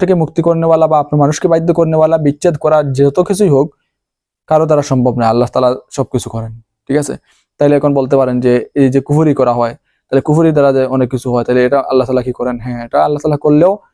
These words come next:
যে কুফরি করে সে মুসলমান হওয়ার সত্ত্বেও যখন কুফরি করলো, সে আর মুসলমান থাকলো না,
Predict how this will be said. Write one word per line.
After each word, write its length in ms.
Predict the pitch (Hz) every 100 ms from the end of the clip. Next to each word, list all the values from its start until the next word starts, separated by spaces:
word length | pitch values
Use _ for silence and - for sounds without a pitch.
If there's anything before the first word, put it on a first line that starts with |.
| _ _ _ -
যে 100 | 170
কুফরি 300 | 170 180 196
করে 160 | 180 170 156
সে 60 | 156 143
মুসলমান 320 | 156 160 165
হওয়ার 180 | 160 156
সত্ত্বেও 260 | 139 151 143
যখন 180 | 143 139
কুফরি 260 | 139 151
করলো, 280 | 143 131 147 - _ _ _ -
সে 80 | 143
আর 80 | 131 123
মুসলমান 320 | 147 147 143
থাকলো 240 | 143 120
না, 80 | 117